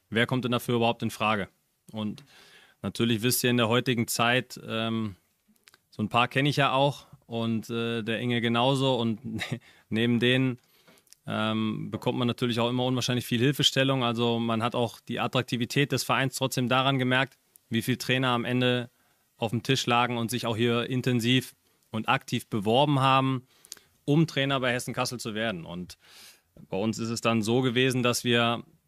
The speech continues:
ja, mit, mit den Informationen, die wir hatten und, ähm, unter dem klaren Profil eben herausgearbeitet haben, welche Kandidaten wir zu den Gesprächen hier vor Ort einladen. Und dann bin ich auch ganz ehrlich, ähm, wir haben's am Ende natürlich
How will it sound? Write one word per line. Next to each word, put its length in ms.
ja, 260
mit, 420
mit 220
den 100
Informationen, 720
die 120
wir 160
hatten 380
und, 380
ähm, 680
unter 220
dem 140
klaren 260
Profil 500
eben 160
herausgearbeitet 680
haben, 280
welche 240
Kandidaten 520
wir 100
zu 120
den 120
Gesprächen 420
hier 120
vor 160
Ort 180
einladen. 600
Und 720
dann 340
bin 180
ich 160
auch 160
ganz 260
ehrlich, 520
ähm, 720
wir 200
haben's 240
am 280
Ende 220
natürlich 600